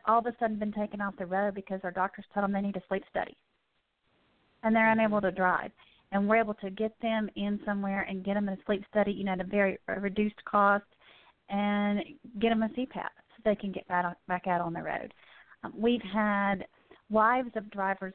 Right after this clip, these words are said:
Speaker 1: call where their husband has passed away out on the road, and they don't know
Speaker 2: Mm.
Speaker 1: how they're gonna make next month's house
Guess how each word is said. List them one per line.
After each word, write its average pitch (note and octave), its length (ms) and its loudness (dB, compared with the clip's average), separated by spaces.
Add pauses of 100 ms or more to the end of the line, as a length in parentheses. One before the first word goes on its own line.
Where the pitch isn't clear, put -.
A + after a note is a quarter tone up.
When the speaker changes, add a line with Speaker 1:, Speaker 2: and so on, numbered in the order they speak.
Speaker 1:
call G3+ 540 -2
where G3 320 0
their G3 180 -4
husband A3 360 -2
has G3+ 140 -4
passed G#3+ 300 0
away G#3+ 440 4
out G3 120 0
on G#3 140 2
the G3 60 -2
road, G#3 400 2 (760)
and G3+ 300 2
they G3 120 2
don't G#3+ 140 4
know G#3+ 60 0
Speaker 2:
Mm. F#3+ 60 -2
Speaker 1:
how G#3+ 80 2
they're G#3 100 2
gonna G#3 160 2
make G#3 160 0
next G3+ 220 -8
month's F#3+ 180 -6
house A3+ 180 2